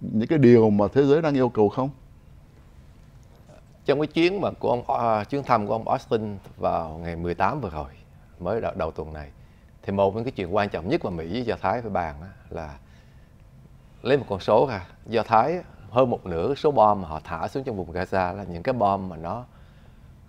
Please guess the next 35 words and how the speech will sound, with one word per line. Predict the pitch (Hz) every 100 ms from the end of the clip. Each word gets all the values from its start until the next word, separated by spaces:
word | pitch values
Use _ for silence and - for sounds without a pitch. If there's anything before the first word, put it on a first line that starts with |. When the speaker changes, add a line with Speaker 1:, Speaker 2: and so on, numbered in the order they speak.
| -
Speaker 2:
không | - 143 123
có | 143
cái | 139 113
hệ | 85
thống | 110 131
hướng | 135 110
dẫn | 73 110
bên | 98
trong. | 87 - - - - - - - -
Đây | 92
là | 90 85 -
mà | 87 -
tiếng | 120
Anh | 113 95
nó | 98
gọi | 87
là | 80
smart | 98 95 -
bomb | 87 85 85
đó. | - - - - - - -
Tức | -
là | 101 85 80
những | 87
cái | 98
loại | 104 87
bom | 95 101 92
mà |
nó | 85
phải | 104 107
dùng | 90 80
laser, | 98 92 95 92 98
nó |
có | 117 120
cái | 120
đầu, | 82